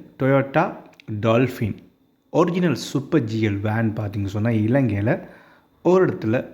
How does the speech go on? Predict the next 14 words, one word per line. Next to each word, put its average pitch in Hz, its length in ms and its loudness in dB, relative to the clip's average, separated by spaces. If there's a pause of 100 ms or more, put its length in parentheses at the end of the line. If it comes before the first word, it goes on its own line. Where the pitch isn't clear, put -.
ஒரு 107 160 -2
ஆள்கிட்ட 98 340 -2
விற்பனைக்காக 95 680 -4
நிக்குது. 98 320 -4 (760)
ஆட்டோமேட்டிக் 143 580 2 (100)
கியர் 110 280 2
வசதி 110 300 -2 (180)
இந்த 104 160 -2 (220)
வேன்ல 98 420 -4
இருக்குது. 113 320 0 (680)
நல்ல 180 380 2 (160)
கிளீனா 127 380 2 (260)
விற்பனைக்காக 107 680 -2 (200)
இருக்குது. 110 360 0